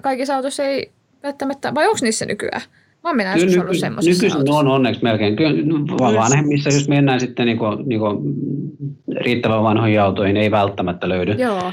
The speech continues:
Speaker 2: turvavöitä sit taka-, takapenkiltä. Ja, ja tota, myös tää niin sanotulle pelkäjän paikallekin turvavyö tuli pakolliseksi vasta tuolla viime vuosituhannen loppupuolella.
Speaker 1: Siis
Speaker 2: Mutta kyllä niinku suurimmassa osassa autoja kyllä löytyy turvavyöt. Eh, mut se on niinku se kaikista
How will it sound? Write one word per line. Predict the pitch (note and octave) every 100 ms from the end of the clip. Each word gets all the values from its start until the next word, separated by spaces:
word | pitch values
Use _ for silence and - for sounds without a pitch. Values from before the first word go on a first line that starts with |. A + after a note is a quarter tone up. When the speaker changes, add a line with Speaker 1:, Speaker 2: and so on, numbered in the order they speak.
| -
Speaker 2:
turvavöitä | G#2+ - - F#2+ F#2+
sit | F#2+ G2+
taka-, | G2+ G2 F#2 F#2+
takapenkiltä. | G2+ G2+ G2+ F#2+ F2+ F#2+ F#2
Ja, | F#2 F#2 F#2
ja | G#2+ F2
tota, | F#2+ F#2 F#2+ F#2
myös | G#2 G2
tää | A#2 G#2
niin | A2
sanotulle | A2 G2+ G#2+
pelkäjän | A2 B2 A2+ A2 G#2 G2
paikallekin | F#2+ G2 G2 F#2+ F#2+ F#2+
turvavyö | G2+ G2 F#2 F#2
tuli | F#2+ G2
pakolliseksi | - - G#2 F#2+ G#2 -
vasta | F#2+ G#2
tuolla | F#2+ G2 G2 G2+ - - - -
viime | A2 G2+ F#2+
vuosituhannen | F2+ F2+ G#2 G2
loppupuolella. | G2+ - G2 - F2 F2+ F#2
Speaker 1:
Siis | F#2+ F#2+
Speaker 2:
Mutta | A2
kyllä | C#3+ D3
niinku | E3 D3 C#3+ C#3+
suurimmassa | D3 F3 D#3 C3+ A#2+
osassa | A2+ G2+
autoja | G2+ G#2 F#2
kyllä | F2 G2+
löytyy | G#2 G#2 G2+ F2+
turvavyöt. | F2+ F#2 F2+ F2 F2+ -
Eh, | - G2+ G#2
mut | A#2 A#2
se | C#3+
on | D3+
niinku | C#3+ C#3+
se |
kaikista | C3 B2+ A#2+ A#2 A2+ A#2 F#2+